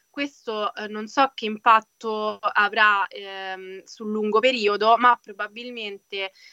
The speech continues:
eh, in realtà già durante gli anni novanta, eh, quando, eh, i russi parlavano, il governo di Yeltsin, che di certo non era antioccidentale, anzi,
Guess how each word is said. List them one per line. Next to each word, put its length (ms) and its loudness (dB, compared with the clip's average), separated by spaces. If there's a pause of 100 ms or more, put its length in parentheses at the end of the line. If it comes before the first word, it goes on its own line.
(140)
eh, 420 -4
in 200 -10
realtà 400 2
già 160 0
durante 520 -6
gli 60 -8
anni 220 -6
novanta, 720 -2 (560)
eh, 160 -6
quando, 560 2
eh, 300 -2
i 120 -4
russi 520 -6
parlavano, 600 2
il 60 -14
governo 500 -8
di 120 -16
Yeltsin, 680 -8
che 100 -12
di 120 -16
certo 320 -2
non 140 -2
era 160 4
antioccidentale, 1120 -4
anzi, 500 -8